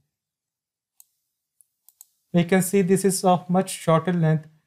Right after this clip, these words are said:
about seven sixty amino acids as compared to thousands of nucleotides in the gene sequence. To save time and speed up the process, I have already created the file. We can simply create file by copying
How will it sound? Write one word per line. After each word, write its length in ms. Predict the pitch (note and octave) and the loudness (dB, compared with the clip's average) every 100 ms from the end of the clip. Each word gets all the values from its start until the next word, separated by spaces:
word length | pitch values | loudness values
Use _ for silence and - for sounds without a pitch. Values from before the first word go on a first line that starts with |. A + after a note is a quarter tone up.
| _ _ _ _ _ _ - | _ _ _ _ _ _ 0
about 380 | E3 F3 F3 | 2 2 0
seven 420 | - E3 E3+ F3+ - | -2 0 2 0 -2
sixty 340 | F3+ - F#3+ | -6 -2 0
amino 320 | E3+ D#3 D#3+ | 2 2 2
acids 440 | D#3 D#3 D#3+ D3+ - E3+ | 2 0 -2 -4 -6 0
as 160 | E3 | 0
compared 480 | E3 F3 F3 F3 E3+ | 0 -2 2 2 2
to 100 | F3 | -2
thousands 520 | E3+ E3 D#3+ F3 E3+ | 0 0 2 0 0
of 240 | F3 E3+ E3+ _ _ _ E3 | 0 0 -4 _ _ _ -4
nucleotides 640 | E3 F3+ E3+ E3+ E3 E3 | -2 -2 0 2 2 0
in 80 | E3 | -2
the 100 | D#3 | 0
gene 220 | D3 D#3 | 0 0
sequence. 460 | D3+ D3 D3+ D3 - | -2 -4 -2 -4 -4
To 140 | F3+ | -8
save 440 | - - F3 G3 | -6 -2 0 2
time 260 | F3 E3+ F3 | 2 2 2
and 100 | E3+ | -2
speed 280 | - E3+ E3+ | -4 -4 -2
up 140 | F#3 | -2
the 80 | F#3 | -2
process, 480 | - E3 E3+ F3 - _ - | 0 0 0 -4 -8 _ -4
I 100 | E3 | 0
have 220 | E3 F3 | 0 2
already 380 | E3+ E3 E3 F#3 | 0 2 0 -2
created 380 | F3 E3 E3+ D3+ | -2 -2 -2 -4
the 100 | D#3+ | -6
file. 400 | - D#3 D#3+ F3+ _ _ _ _ _ _ _ _ _ _ _ _ _ _ _ _ _ - | -2 2 2 -2 _ _ _ _ _ _ _ _ _ _ _ _ _ _ _ _ _ -10
We 60 | |
can 200 | F3 G3 | -2 0
simply 360 | F#3+ F#3 G3+ G3 | 2 0 2 2
create 380 | F#3+ F3+ F3 - | 2 2 2 0
file 180 | F3 | 0
by 240 | E3+ E3+ E3+ | 2 0 0
copying 560 | E3+ E3+ E3+ F#3 F#3+ | 0 -2 0 -4 -4